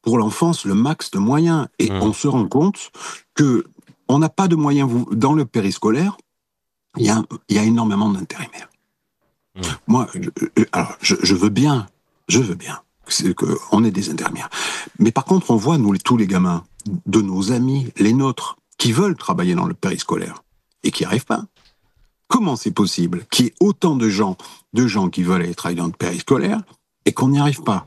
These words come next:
Speaker 2: Hmm.
Speaker 1: Parce que on est obligé de leur faire des contrats. Souvent,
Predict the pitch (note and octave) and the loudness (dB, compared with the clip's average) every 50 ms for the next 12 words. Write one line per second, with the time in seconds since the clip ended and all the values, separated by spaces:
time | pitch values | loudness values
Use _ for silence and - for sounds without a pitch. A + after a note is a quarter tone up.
0 | - _ G#2 G#2 G2+ F#2+ A#2 - - - C3 A#2+ - - - - - - - G#2 | -10 _ -6 -4 -2 0 -2 -2 0 0 0 0 0 -2 -10 -16 -14 -2 0 0
1 | A#2 G2+ C3+ B2+ A2+ B2 B2+ B2+ A#2 - - B2 B2 A#2 - - C3+ B2 - - | 2 2 2 2 2 2 2 0 0 0 0 0 0 0 0 0 0 0 0 0
2 | A2+ G#2+ G2 - - - - F#3+ - - - - D3+ C3+ B2+ D#3+ E3+ F3+ F#3+ | 0 0 0 -2 -8 -8 -8 -8 -6 -4 0 0 0 2 4 2 2 2 2